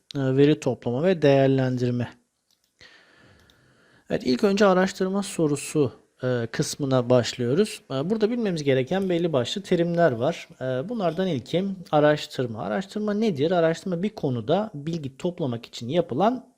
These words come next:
iştir. Mesela ne? Merak ettiğiniz bir şey için Google'da yaptığınız arama bir araştırmadır.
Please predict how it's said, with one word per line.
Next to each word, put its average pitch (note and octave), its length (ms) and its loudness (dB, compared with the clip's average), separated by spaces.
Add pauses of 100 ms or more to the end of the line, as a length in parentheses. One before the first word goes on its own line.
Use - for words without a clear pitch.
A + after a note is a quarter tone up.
iştir. - 540 -4 (200)
Mesela G3 440 6
ne? F#3 420 -4
Merak F3 320 0
ettiğiniz E3+ 540 -4
bir F3 80 0
şey E3+ 240 0
için E3+ 340 -6 (340)
Google'da D#3+ 400 4
yaptığınız C#3 680 2
arama C#3+ 440 2
bir C#3+ 180 -2
araştırmadır. C#3 960 0